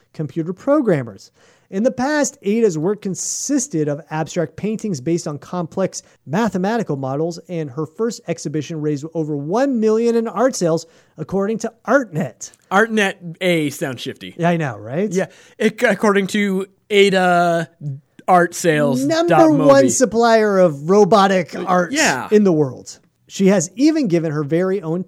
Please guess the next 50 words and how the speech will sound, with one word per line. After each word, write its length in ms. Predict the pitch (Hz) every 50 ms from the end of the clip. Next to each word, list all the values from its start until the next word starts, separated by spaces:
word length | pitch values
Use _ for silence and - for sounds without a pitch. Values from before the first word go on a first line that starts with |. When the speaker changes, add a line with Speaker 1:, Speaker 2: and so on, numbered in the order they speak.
| _ -
Speaker 1:
ted 420 | - - 196 190 190 196 190 - -
X 320 | - 247 254 254 - - -
talk. 300 | - 143 135 131 - _
Speaker 2:
So 220 | - - 208 190 175
let 200 | 170 196 214 214
me 100 | 220 214
say, 420 | - - 202 180 170 160 151 - _ _ _ _ _
buckle 480 | 117 117 - 175 175 170 - 175 175 175
in 220 | 165 160 156 151
for 140 | - 151 147
a 60 | 143
roller 240 | 147 151 151 151 143
coaster 320 | - 151 139 135 - 147 131
ride. 380 | 127 113 104 98 92 82 - _ _ _ - -
I 100 | 139 160
watched 360 | 170 170 165 165 165 - -
a 40 | 185
little 180 | 175 180 180 156
bit 100 | 180 175
of 80 | 170
it. 160 | 196 208 - -
It 40 | 170
was 80 | 139 139
a 40 | 143
lot 200 | 147 143 143 139
of, 80 | 131
like, 280 | 139 143 123 117 - _ _ _ _ _ _ _ _ _ -
the 140 | 214 - -
art 260 | 262 320 370 381 370 -
expert, 540 | 202 208 196 - - - 196 233 - 127 117
J 280 | - - 180 254 285 277
P 300 | 277 - 254 262 269 262
blah, 280 | 180 - 175 240 285
blah, 100 | 220 208 180
blah, 280 | 151 151 143 151 160 160
says 440 | - - 233 190 156 147 170 175 -
blah, 300 | 180 165 208 269 285 220
blah, 120 | 185 156
blah. 120 | 135 -
It 40 | 170
was 80 | 165 160
a 40 | 151
lot 280 | 151 156 160 160 160
of 80 | 151 135
her 160 | 127 165 147
quoting 380 | 143 - 165 147 135 127 127 117
other 140 | 110 104
people. 380 | - - 95 90 - 64 - _ -
Speaker 1:
Oh, 300 | 180 180 160 139 127 -
interesting. 480 | - 190 196 - 147 123 113 - 113